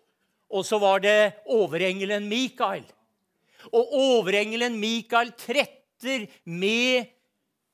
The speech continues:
djevelen og Moses' legeme, hva som skal skje videre. Hvor har det Judas det ifra?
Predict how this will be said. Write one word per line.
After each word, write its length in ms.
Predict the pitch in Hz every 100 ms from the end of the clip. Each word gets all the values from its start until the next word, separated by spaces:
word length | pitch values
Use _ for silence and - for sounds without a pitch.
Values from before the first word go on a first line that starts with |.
| _ _ _ -
djevelen 720 | 147 269 226 170 214 226 233 -
og 160 | 214 208
Moses' 420 | 214 220 - 226
legeme, 540 | 240 214 175 208 247 196 -
hva 240 | 170 185
som 160 | 196 214
skal 220 | - 214
skje 240 | - 180 190
videre. 420 | 190 196 135 180 208 - _ _ _ _ _ _ _ _ _ _ _ _ _ _ -
Hvor 260 | 151 254 254 214
har 180 | 240 254 202
det 400 | 233 247 240 196
Judas 560 | 202 226 233 247 -
det 160 | 240 254 277
ifra? 300 | 240 285